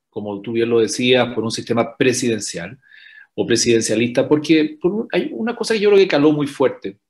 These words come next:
que, que, que lo dijo Arturo Fontaine, una frase que yo creo que fue bien,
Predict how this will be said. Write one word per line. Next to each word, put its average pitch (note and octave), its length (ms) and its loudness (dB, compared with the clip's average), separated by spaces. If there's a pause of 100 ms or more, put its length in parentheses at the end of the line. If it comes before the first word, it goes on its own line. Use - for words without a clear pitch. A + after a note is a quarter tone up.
(220)
que, B2 600 -4
que, A#2 480 -4
que A#2+ 100 -8
lo A#2+ 100 2
dijo B2 220 2
Arturo C#3 320 2
Fontaine, A#2 640 0 (560)
una A#2+ 140 0
frase A#2+ 300 0
que B2 60 -4
yo A2+ 100 4
creo A#2 160 4
que A2 80 2
fue A2+ 160 -2
bien, A2+ 600 0